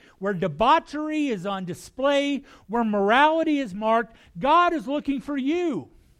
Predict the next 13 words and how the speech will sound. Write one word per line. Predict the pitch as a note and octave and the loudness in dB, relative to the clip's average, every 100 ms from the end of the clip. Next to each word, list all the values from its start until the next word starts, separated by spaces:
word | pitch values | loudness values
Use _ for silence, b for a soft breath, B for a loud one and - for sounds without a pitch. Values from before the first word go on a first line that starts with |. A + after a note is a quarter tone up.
| _ _ _ _ _ _ _ _ _ _ _ _ _ _ _ _ _ _ _ _ _ _ _ _ _ - | _ _ _ _ _ _ _ _ _ _ _ _ _ _ _ _ _ _ _ _ _ _ _ _ _ -20
Because | D3 D3+ A#2 | -16 -14 -10
God | F3 F3+ F3 | -8 -6 -8
extends | - E3+ C#3+ - | -12 -14 -14 -12
favor | A#3 A3 C3 A2+ | -10 -8 -10 -12
to | C#3+ | -14
those | C3 C#3 - | -12 -14 -14
who | D#3 | -14
are | C3 | -12
righteous | D3+ F#3+ E3 E3+ G#3 - - _ _ _ _ _ _ - | -8 -6 -6 -10 -20 -20 -20 _ _ _ _ _ _ -20
when | C3+ | -18
surrounded | - C#3+ C3+ C3+ A#2 A2 G#2 | -16 -16 -12 -10 -10 -12 -14
by | G#2 A2+ | -14 -12
wickedness. | A#2+ A2+ G#2+ G2 _ _ _ | -12 -14 -18 -20 _ _ _